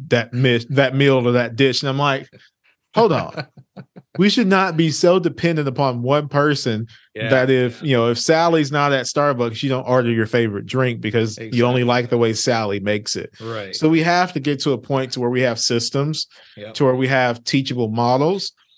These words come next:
Speaker 1: to where we can actually teach it to someone else and scale beyond the knowledge inside,
Speaker 2: Yeah.
Speaker 1: trapped inside of one person's head.
Speaker 2: Yep.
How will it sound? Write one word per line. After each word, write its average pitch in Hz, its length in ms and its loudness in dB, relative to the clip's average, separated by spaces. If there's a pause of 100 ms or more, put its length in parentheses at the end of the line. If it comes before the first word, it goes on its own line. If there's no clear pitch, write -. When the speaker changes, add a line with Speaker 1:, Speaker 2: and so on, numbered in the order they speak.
(460)
Speaker 1:
to 139 80 -4
where 131 120 4
we 131 80 0
can 131 120 -2
actually 127 340 -2
teach 135 240 0
it 135 80 -8
to 123 100 -8
someone 120 300 -2
else 117 220 -2
and 104 200 -10
scale 113 640 -2
beyond 113 840 -2 (720)
the 120 180 2
knowledge 117 440 2
inside, 107 640 -2
Speaker 2:
Yeah. 98 120 -16
Speaker 1:
trapped 113 320 0
inside 123 260 2
of 107 100 -2
one 110 180 0
person's 101 340 -4
head. 104 320 -10
Speaker 2:
Yep. 107 140 -16